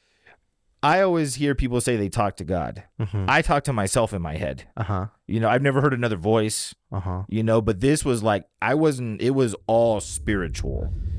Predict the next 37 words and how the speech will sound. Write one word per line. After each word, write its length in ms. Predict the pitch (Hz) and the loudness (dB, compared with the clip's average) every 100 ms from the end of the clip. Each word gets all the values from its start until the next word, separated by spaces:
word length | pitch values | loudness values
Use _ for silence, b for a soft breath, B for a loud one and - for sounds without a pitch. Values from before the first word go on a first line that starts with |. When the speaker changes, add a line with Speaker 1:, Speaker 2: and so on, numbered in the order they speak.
| B B | B B
Speaker 1:
So 220 | - 120 120 | 2 2 4
although 400 | 127 123 156 147 | 2 4 4 4
I'm 100 | 123 | 0
speaking 480 | - 139 135 139 | -2 -2 -2 -2
in 120 | 123 117 | -2 -2
English 360 | 120 135 - | 0 -2 0
right 220 | 135 120 | 0 0
now, 260 | 131 135 139 | -2 -2 0
like, 220 | 117 92 | 0 0
in 120 | 110 | -2
the 80 | 113 | -2
moment, 360 | 107 117 120 107 | 0 0 0 -2
it 100 | - | -2
was 180 | 101 87 | -2 0
just, 380 | 98 98 95 101 | 0 0 -2 -4
no 180 | 110 117 | -2 0
words 260 | 107 104 104 | 0 0 0
had 140 | 101 | -2
to 40 | 87 | -4
be 120 | 90 | -4
said. 220 | 95 87 | -2 -2
It 80 | 82 | -2
was 100 | 87 | -4
just 180 | 90 98 | -4 -6
a 40 | |
feeling. 480 | - 98 101 95 92 B B - | -4 -2 -2 -2 -6 B B -4
It 60 | |
was 120 | 95 | -2
a 40 | 87 | -2
spiritual 420 | - 107 87 92 | 0 0 0 -2
moment. 440 | 90 101 92 80 - B B B B B | 0 0 -2 -6 -10 B B B B B
But 400 | 82 107 110 98 | -2 2 2 2
the 140 | 110 113 | 0 2
who 240 | 143 139 | 4 2
cares 720 | 110 - 139 127 98 95 92 - b b b | 0 0 2 2 0 -2 -6 -12 b b b
was 240 | 110 110 | 2 2
because 640 | 87 107 101 113 101 95 | 0 -2 0 0 2 -2